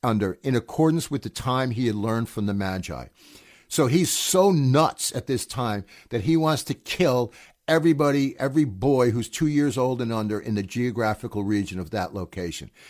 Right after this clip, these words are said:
And that's important too. There's geographical elements that are coming up, and, and we'll see why in a second. So I wanted to point out a couple of other interesting scriptures here. Luke thirteen thirty-two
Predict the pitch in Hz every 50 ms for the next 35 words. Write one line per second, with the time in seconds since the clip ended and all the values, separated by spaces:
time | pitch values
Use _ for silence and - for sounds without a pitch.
0 | - - _ - 101 101 104 139 143 147 - - 151 135 120 - - 139 131 -
1 | - 113 - - - 147 110 90 78 - _ - - _ _ - 101 104 107 85
2 | - - - 135 139 139 131 113 127 131 127 127 - - 113 - 110 117 - -
3 | 127 123 113 107 104 87 85 - 110 95 95 92 - - 117 110 107 107 107 98
4 | 95 - 95 92 92 90 - - 107 95 95 95 90 - - 127 117 104 95 101
5 | 110 107 104 95 85 85 - - - 120 95 - - 76 - _ _ _ - -
6 | - - _ _ _ _ _ - 143 131 123 127 135 135 151 151 156 151 139 123
7 | - _ - - 156 151 143 143 135 123 113 - - 143 135 - 143 127 107 120
8 | - - - 131 120 123 120 - 123 117 110 - 120 - - 123 101 - - -
9 | 117 107 - - - 90 78 - - 78 73 69 - _ - - - - _ -
10 | 113 143 165 156 156 - - 143 147 160 - - - 156 151 147 131 - 143 135
11 | 131 131 123 107 - - 127 107 92 78 65